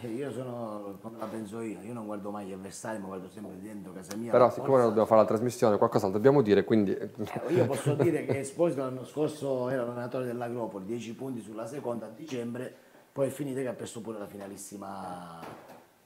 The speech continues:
Speaker 1: eh, contro il Brindisi, quindi, eh, non lo so quest'anno come allenerà, ma avere dieci punti sulla seconda e poi perdere un campionato, anche la finalissima,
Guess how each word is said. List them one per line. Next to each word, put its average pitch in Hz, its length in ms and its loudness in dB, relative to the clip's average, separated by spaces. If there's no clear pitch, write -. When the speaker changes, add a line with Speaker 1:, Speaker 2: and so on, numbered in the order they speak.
Speaker 1:
eh, 90 600 -10
contro 107 280 -8
il 92 60 -10
Brindisi, 90 480 -12
quindi, 101 400 -12
eh, 82 880 -18
non 98 140 -12
lo 98 80 -6
so 135 160 -6
quest'anno 107 400 -8
come 104 140 -10
allenerà, 101 320 -10
ma 110 140 -6
avere 120 240 -6
dieci 131 260 -8
punti 113 300 -8
sulla 110 240 -6
seconda 117 360 -6
e - 40 -10
poi 104 120 -12
perdere 107 260 -8
un 113 80 -8
campionato, 113 420 -8
anche 98 160 -10
la 101 80 -10
finalissima, 95 640 -14